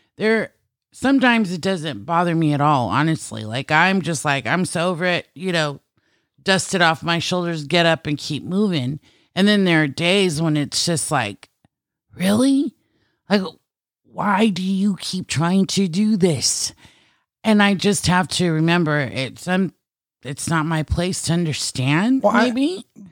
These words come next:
Speaker 2: Maybe, but I think maybe you've given them a category that they don't even deserve. I mean,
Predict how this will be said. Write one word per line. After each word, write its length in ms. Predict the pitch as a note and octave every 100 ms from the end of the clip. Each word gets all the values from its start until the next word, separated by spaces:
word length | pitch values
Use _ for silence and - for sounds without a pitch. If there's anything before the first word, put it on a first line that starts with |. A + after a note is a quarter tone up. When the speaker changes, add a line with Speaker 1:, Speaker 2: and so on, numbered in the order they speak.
| _
Speaker 2:
Maybe, 600 | G#3+ G#3 A#3 G#3+ C#3 A#3+ - _ -
but 240 | F3+ F3
I 120 | F#3 F#3
think 500 | - A3 G#3 - D#3+
maybe 340 | E3+ F3+ D#3
you've 380 | D3+ D#3 D#3+ C3
given 360 | C3+ D#3 D3 C#3
them 180 | C#3+
a 60 | B2
category 640 | - C3 E3+ D3 B2+ B2
that 180 | A#2+ B2+
they 100 | C3
don't 200 | C3 C3+
even 200 | C3+ C3
deserve. 600 | B2+ A2+ B2+ F#3 - - -
I 60 |
mean, 420 | D3+ C#3+ C3+ -